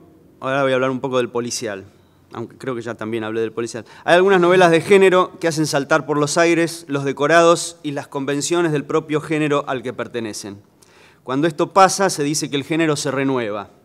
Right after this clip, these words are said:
En la literatura policial pasó cuando apareció la novela negra, porque hasta ese momento, eh, había existido lo que se conoce como policiales de enigma. Y dentro de la novela negra pasó cuando Jim Thompson irrumpió con sus personajes malditos,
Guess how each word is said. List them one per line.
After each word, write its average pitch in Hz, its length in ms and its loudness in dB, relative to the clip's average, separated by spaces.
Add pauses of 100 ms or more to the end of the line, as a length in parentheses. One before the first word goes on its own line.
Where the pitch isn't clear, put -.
(580)
En 123 100 -6
la 135 100 2
literatura 147 540 2
policial 185 600 2
pasó 165 340 0
cuando 147 220 2
apareció 127 400 -2
la 147 100 0
novela 143 300 2
negra, 120 460 0 (100)
porque 113 180 -14
hasta 123 160 -10
ese 147 140 -6
momento, 151 720 -4 (640)
eh, 117 180 -6
había 123 220 -2
existido 151 420 -2
lo 135 80 0
que 123 80 -4
se 117 120 -12
conoce 143 320 -2
como 117 200 -8
policiales 120 500 -4
de 117 60 -4
enigma. 113 480 -4 (920)
Y 147 100 -4
dentro 170 360 2
de 165 60 4
la 156 100 2
novela 170 340 0
negra 185 340 0
pasó 165 280 -4
cuando 156 240 -2
Jim 175 240 -4
Thompson 180 560 -2
irrumpió 156 640 0
con 147 140 -4
sus 143 140 -10
personajes 147 460 -4
malditos, 143 840 -4